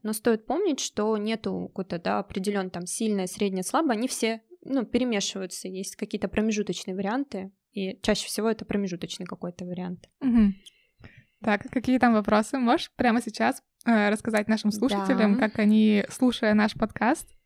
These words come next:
Speaker 2: могут сами у себя определить свою половую конституцию?
Speaker 1: Да, смотрите. Первый вопрос — это возраст пробуждения либидо. То есть вот это вот первый,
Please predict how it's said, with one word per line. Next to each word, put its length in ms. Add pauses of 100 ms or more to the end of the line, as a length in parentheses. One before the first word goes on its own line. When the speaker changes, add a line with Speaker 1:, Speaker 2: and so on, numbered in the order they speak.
(180)
Speaker 2:
могут 460
сами 280
у 80
себя 280
определить 480
свою 320
половую 320
конституцию? 600 (280)
Speaker 1:
Да, 340 (100)
смотрите. 640 (160)
Первый 300
вопрос — 680
это 300
возраст 540
пробуждения 540
либидо. 380
То 140
есть 180
вот 120
это 160
вот 200
первый, 600